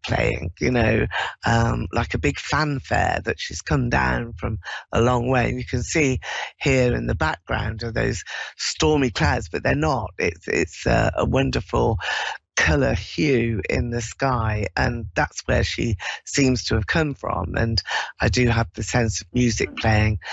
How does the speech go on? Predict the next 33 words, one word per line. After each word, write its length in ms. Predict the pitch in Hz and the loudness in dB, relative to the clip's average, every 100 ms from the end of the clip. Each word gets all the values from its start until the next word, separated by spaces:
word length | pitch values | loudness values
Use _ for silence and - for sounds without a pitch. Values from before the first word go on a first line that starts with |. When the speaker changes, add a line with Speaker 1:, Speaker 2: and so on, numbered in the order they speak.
| - - | -10 -2
Speaker 1:
and 140 | 107 | 2
a 80 | 107 | 2
big 260 | 110 113 - | 2 -2 -2
fanfare. 720 | - 113 107 104 113 110 104 | -2 0 0 0 2 2 0
So 320 | - 120 113 101 - - | 0 2 2 0 -4 -6
she's 180 | - 123 | -2 0
delighted 580 | - 127 135 135 - 113 | 2 2 2 -2 -6 -10
to 80 | - | -10
see 320 | - 165 170 | -2 0 2
you, 400 | 110 90 110 110 - - - - - | 2 0 2 0 -4 -8 -8 -10 -4
but 160 | 120 - | -2 0
she's 300 | - 185 - | 2 0 2
your 160 | 123 | 0
guiding 580 | 117 127 123 - 113 110 | 2 0 0 -2 -4 0
light 540 | 120 156 151 107 - - | 0 0 0 -2 -6 -10
because 300 | - - - | -6 -4 -4
she 380 | - 117 113 - - | 0 2 2 -2 -4
holds 440 | - 123 127 - | 0 2 2 -2
a 60 | 87 | -4
torch, 560 | - 120 110 - - - - - - - | 0 2 0 0 -4 -4 -4 -4 -6 0
and 320 | 113 113 107 | 2 2 0
that's 420 | - 127 - - - | -2 -2 -4 -18 -8
a, 60 | 92 - _ - | -8 -8 _ -14
a, 40 | - - _ - | -14 -14 _ -10
a 40 | - | -8
torch 360 | - - - - | -2 -2 0 -4
of 80 | - - | -6 -2
fire. 400 | 143 135 - - | 2 2 2 -4
So 180 | - - | -2 -2
it's 180 | - | -2
flame 800 | - - 127 131 127 101 - 98 - - - - - - | -4 0 2 2 2 -2 -8 -16 -10 -8 -8 -8 -12 -6
energy, 680 | 123 127 123 117 117 113 110 82 | 0 2 2 2 -2 -2 -4 -6
it's 260 | 101 - | -6 -6